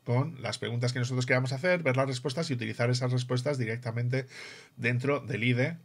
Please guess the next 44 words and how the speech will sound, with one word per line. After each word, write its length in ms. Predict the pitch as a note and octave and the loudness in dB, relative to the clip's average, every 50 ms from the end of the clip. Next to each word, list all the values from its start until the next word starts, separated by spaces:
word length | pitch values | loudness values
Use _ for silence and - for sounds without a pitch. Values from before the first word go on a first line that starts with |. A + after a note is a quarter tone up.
| _ - | _ -6
em, 500 | A2 G#2 G2+ G2+ G2+ G2+ G2+ G2+ G2 F#2+ - - _ | -4 -2 -2 -4 -6 -8 -12 -16 -16 -18 -20 -10 _
para 200 | - A2+ A2 A2 | -2 0 0 0
poder 200 | A#2+ G#2+ A2 A2 | 0 0 -2 -2
integrar 380 | A#2 A2+ A2+ A2 G#2+ A2 A#2 B2 | -2 -2 -2 0 0 0 0 2
código, 320 | D3+ D#3 D#3+ D3+ C#3 C3 | 2 4 4 4 2 0
generar 320 | B2+ C3 A2+ A2+ A#2 A#2+ B2 | 0 -2 -4 -2 -2 -2 -2
código 260 | C3+ C#3+ D#3+ E3 C3 | -2 -2 0 2 0
o 20 | |
hacer 200 | A#2 - A#2 G#2+ | 0 0 -2 -4
cosas 260 | - B2 A#2 A#2+ A2 | -2 -2 0 0 -2
de 60 | G2+ G2 | -4 -6
ese 120 | - F#2+ | -8 -10
estilo. 300 | - - - - - - - _ _ _ _ _ _ _ _ _ _ _ _ _ _ _ - - - | -10 -10 -12 -12 -14 -14 -18 _ _ _ _ _ _ _ _ _ _ _ _ _ _ _ -20 -12 -4
¿Cómo 200 | - D#3 E3+ G3+ | -2 0 0 2
funciona 420 | F3 F3 F3 D#3+ E3+ D#3+ C#3+ B2 A2 | 0 0 0 2 2 4 4 4 2
esto? 300 | A2 - - G#2 - - - - - - - - - - - - | 2 -2 -6 -8 -10 -12 -18 -20 -20 -18 -18 -20 -20 -14 -6 0
Una 160 | D#3 E3 F#3+ | 2 6 6
vez 120 | G3+ G3 | 6 6
que 100 | G3+ G3+ | 6 6
tienes 260 | F3 F3+ F#3 F3+ F3 | 6 6 6 4 4
instalado 480 | E3+ E3 - D#3 D3+ D#3+ E3+ E3+ C#3+ A#2+ | 2 2 4 6 8 8 8 8 8 6
esta 200 | B2 B2 B2+ C#3+ | 4 4 2 0
extensión, 760 | C#3 - - C3+ B2+ B2 - - F3 E3+ E3 E3+ E3+ - - - - - - - - _ | -2 0 0 0 2 2 2 2 2 2 2 2 0 -4 -10 -18 -20 -20 -20 -20 -20 _
tú 100 | - D3+ | -4 0
normalmente 560 | C#3+ E3 D#3+ E3 D#3+ D#3+ E3+ E3+ E3 F#3+ F#3 D#3+ | 2 4 6 6 6 4 4 4 4 4 4 2
sueles 320 | B2+ - C#3 C#3 C#3+ B2+ | 2 2 4 4 4 4
tirar, 460 | B2+ D3 C#3 C#3 C#3+ D3+ E3 D#3+ D#3+ - | 4 4 6 8 8 8 8 6 4 0
pues 200 | - G2 F#2+ - | -4 -4 -4 -2
eso, 220 | - F#2+ - F2 E2 | -2 -4 -4 -4 -6
de 100 | G2+ G#2 | -6 -4
lo 120 | G#2 G#2 | -4 -2
que 140 | G2+ A2 A2+ | 0 0 2
llaman 280 | A#2 B2 B2+ C3+ C3+ C#3+ | 4 4 4 4 2 2
ellos 280 | D3 D#3 E3+ E3+ E3 | 2 2 0 0 2
lo-, 160 | C3 C#3 D#3+ | 2 0 0
una 220 | B2+ C3 B2 C3+ C3 | 2 2 2 2 4
serie 260 | B2 C#3 C#3+ D3+ D3 | 2 2 2 2 4
de 140 | C#3 D3 C#3+ | 4 4 4
proveedores, 580 | B2+ C3+ A#2 G#2 D#2+ C2+ C2 C#2 - - - | 2 2 2 2 2 0 -2 -4 -8 -6 -2
¿vale? 200 | - D3+ E3+ E3+ | 0 0 0 2
¿Qué 100 | - D#3+ | 2 2
es 100 | D3+ - | 2 2
un 120 | - D#3 D#3 | 2 0 0
proveedor? 500 | D#3+ D3+ C3+ A#2+ G#2 G2 F2 G2 - | 2 4 4 4 4 2 0 -4 -6